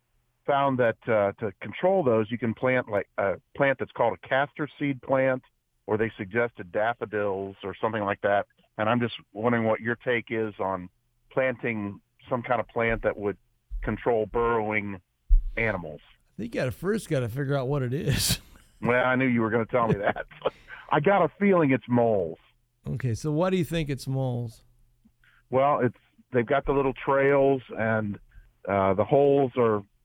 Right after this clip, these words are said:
Speaker 1: small. I don't think they're chipmunks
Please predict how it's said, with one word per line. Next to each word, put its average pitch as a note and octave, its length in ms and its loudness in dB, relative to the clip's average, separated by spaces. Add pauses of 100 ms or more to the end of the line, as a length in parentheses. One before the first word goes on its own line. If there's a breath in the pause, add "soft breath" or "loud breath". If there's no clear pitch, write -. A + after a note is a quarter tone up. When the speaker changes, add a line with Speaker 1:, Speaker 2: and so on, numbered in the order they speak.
(480)
Speaker 1:
small. C3 380 2
I A#2 80 4
don't C#3 260 4
think C#3 200 2
they're A2 180 0
chipmunks G#2+ 560 0